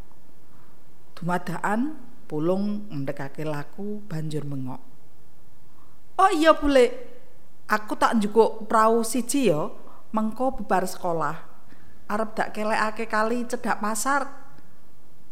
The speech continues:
Suarane Pulung cemengkling. "Aku ya siji ya, Bule," bengoke Sigun. "Ya, dak jupukake ya."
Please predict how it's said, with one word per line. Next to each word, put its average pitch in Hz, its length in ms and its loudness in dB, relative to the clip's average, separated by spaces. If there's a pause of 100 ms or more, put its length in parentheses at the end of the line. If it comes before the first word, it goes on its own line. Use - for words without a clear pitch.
(100)
Suarane 196 400 -2
Pulung 143 640 -2
cemengkling. 139 640 -2 (2750)
"Aku 247 240 2
ya 349 160 10
siji 339 400 2
ya, 370 80 6
Bule," 330 640 6 (720)
bengoke 151 320 -4
Sigun. - 400 -4 (1400)
"Ya, 214 560 10 (640)
dak 156 160 -2
jupukake 208 560 4
ya." 175 400 4